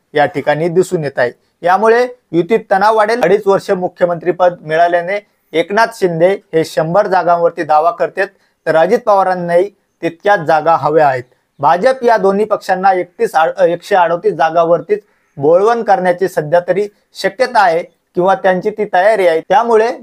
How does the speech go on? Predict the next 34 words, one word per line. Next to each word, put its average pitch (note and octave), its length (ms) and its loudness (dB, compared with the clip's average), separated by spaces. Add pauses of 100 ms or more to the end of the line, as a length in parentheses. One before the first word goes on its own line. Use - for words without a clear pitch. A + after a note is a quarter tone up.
(120)
जागा E3+ 300 2
वाटपाच्या F3+ 600 0
वेळी D#3+ 380 -2 (160)
महायुतीमध्ये E3+ 800 0
ताणतणाव E3+ 840 0 (260)
होण्याची D3+ 440 -2
शक्यता D3+ 520 -2
या D3+ 140 0
ठिकाणी C#3+ 380 -4
निर्माण C#3+ 420 -4
झालेली C#3+ 340 -4
आहे. A#2+ 100 -8 (460)
मराठ्यांचा, A3 840 0 (240)
अ, E3 140 2
या F#3+ 280 2
विरोधात F3+ 720 0
रोष F3+ 300 0
असला, F#3 280 0
अ, F3 180 2 (100)
फडणवीसांच्या, E3 640 -2 (360)
तरी F3 160 4
पण G3+ 260 0
भाजपने E3+ 500 2
या D#3+ 100 4
ठिकाणी D#3+ 460 -4 (280)
रिस्क G3+ 300 -2
घेतलेली G3+ 400 0
आहे. G3+ 200 0 (260)
मराठ्यांच्या, G3 640 2
अ, F#3+ 180 0
जे E3+ 300 2
नेते D#3 380 -4
आहेत F#3 240 2
सध्याचे D#3+ 380 -4